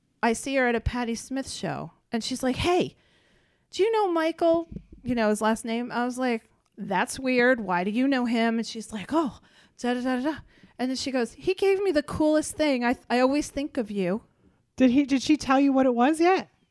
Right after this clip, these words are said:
Speaker 1: No, she goes, "He gave me the coolest thing. It always makes me think of you." And I was like, "What's that?" And she's like, "'Cause you're this, I don't know why it always reminded me of you. It's in my garden. It's a gold Buddha statue."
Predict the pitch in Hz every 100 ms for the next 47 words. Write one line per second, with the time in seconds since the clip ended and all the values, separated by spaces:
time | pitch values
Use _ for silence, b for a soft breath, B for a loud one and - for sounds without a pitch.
0 | - 277 359 - 285 269 262 330 311 370
1 | 381 359 330 - 311 330 349 - 269 240
2 | 240 - 240 240 240 277 277 277 269 -
3 | 302 285 320 330 277 214 208 208 226 233
4 | 254 233 254 - 240 214 175 - 226 -
5 | 233 226 - 214 240 254 240 B B B
6 | 262 - 233 - - - 233 269 254 240
7 | 220 233 240 240 220 220 233 226 214 214
8 | 226 226 220 220 - 214 226 226 240 214
9 | 170 180 202 _ _ _ _ - 208 -
10 | 226 233 233 226 208 208 202 - 196 214
11 | 196 202 208 190 214 208 185 - 208 240
12 | - 147